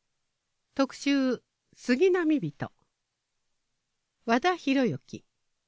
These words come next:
墨地版トップページの写真は、ネクタイ、スーツ姿で、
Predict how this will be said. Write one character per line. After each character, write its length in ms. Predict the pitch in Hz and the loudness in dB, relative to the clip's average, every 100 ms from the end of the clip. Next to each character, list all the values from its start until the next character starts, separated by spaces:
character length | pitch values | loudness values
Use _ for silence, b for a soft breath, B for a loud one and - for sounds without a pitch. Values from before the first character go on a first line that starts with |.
| _ _ _ _ _ _ | _ _ _ _ _ _
墨 300 | - 311 359 | 2 4 4
地 140 | 339 | 2
版 320 | 311 294 269 - | 0 -2 -2 -4
ト 100 | 254 | -6
ッ 40 | 262 | -4
プ 200 | - 311 | -6 -4
ペ 200 | 339 320 | -2 0
ー 40 | |
ジ 80 | 240 | -2
の 140 | 196 | -4
写 160 | 180 180 | -4 -6
真 260 | - 170 175 | -4 -4 -2
は、 240 | 160 165 _ _ _ - | -4 -6 _ _ _ -4
ネ 140 | 320 | -4
ク 100 | - | -2
タ 160 | - 214 | -4 -4
イ、 160 | 143 _ | -4 _
ス 160 | - 302 | -6 -4
ー 80 | 330 | -2
ツ 140 | 330 | -4
姿 400 | 302 277 247 180 | -2 -2 -2 -4
で、 200 | 160 | -4